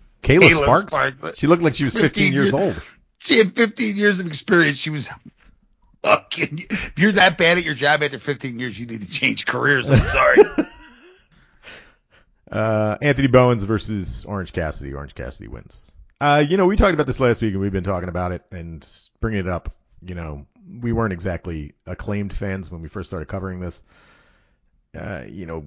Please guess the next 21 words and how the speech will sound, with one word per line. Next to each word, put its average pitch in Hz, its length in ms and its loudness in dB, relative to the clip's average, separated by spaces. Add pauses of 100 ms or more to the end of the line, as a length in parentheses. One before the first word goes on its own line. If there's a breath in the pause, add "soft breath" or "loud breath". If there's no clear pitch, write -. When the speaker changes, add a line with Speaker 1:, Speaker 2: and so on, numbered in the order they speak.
(160)
Speaker 1:
I - 180 -14
don't 65 260 -12
wanna 101 120 -8
beat 101 200 -4
this 101 160 -8
over 95 140 -4
the 92 80 -6
head, 107 220 -2
but 92 120 -4
man, 90 160 -8
they 95 120 -4
are 87 80 -4
good 80 160 -8
at 71 60 -12
getting 82 180 -12
the 80 80 -16
shit - 160 -14
kicked - 180 -16
out 64 120 -12
of - 40 -18
them. - 120 -20